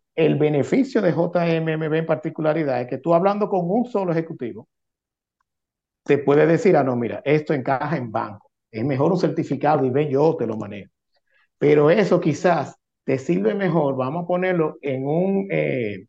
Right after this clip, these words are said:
en un fondo de administración inmobiliaria, que son unas cuotas que son en dólares,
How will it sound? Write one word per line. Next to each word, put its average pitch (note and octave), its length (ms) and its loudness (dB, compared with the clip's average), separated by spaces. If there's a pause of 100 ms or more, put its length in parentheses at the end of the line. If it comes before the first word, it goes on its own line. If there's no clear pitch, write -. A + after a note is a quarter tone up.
en D3+ 180 0
un F3+ 140 2
fondo F3 480 2 (400)
de D3+ 120 4
administración D#3+ 760 0
inmobiliaria, B2+ 720 0
que G#2 100 -8
son C3+ 220 -2
unas E3+ 240 2
cuotas A#3 440 2
que A#2+ 100 -6
son A#2 200 -6
en D3 140 -2
dólares, F3+ 440 2